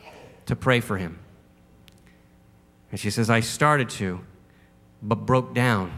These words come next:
Here was my Lord leading me to this man who had essentially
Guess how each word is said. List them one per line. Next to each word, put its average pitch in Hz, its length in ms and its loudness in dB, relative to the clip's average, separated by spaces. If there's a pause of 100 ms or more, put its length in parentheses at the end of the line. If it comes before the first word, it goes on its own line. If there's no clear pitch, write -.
(1160)
Here 180 240 4
was 147 160 4
my 143 320 4
Lord 143 480 4
leading 143 400 2
me 135 120 2
to 120 100 2
this 143 380 0
man 135 420 2
who 120 120 0
had 120 100 2
essentially 143 580 -2